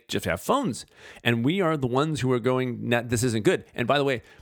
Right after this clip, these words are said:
it's very helpful for me to see these other kids with phones 'cause it makes me just go, "Yes, best decision ever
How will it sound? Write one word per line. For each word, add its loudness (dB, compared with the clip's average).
it's 2
very 2
helpful 0
for -4
me 2
to -2
see 0
these 2
other 0
kids -2
with 0
phones 0
'cause -2
it -2
makes 0
me 0
just -2
go, 2
"Yes, 0
best 2
decision 0
ever 0